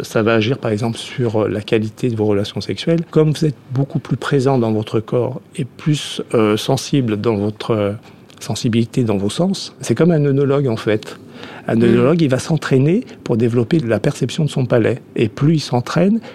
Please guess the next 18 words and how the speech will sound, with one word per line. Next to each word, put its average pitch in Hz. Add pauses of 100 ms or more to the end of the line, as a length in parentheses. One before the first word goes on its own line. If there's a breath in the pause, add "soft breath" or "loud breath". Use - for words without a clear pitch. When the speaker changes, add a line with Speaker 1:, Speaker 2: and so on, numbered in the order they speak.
(160 loud breath)
Speaker 1:
et 123
plus 214
il 127
a 117
un 113
palais 120
sensible. 139
Et 123
il 104
va 110
pouvoir 131
commencer 143
à 131
sentir 156
les 127
subtilités 147
d'un 113
vin 117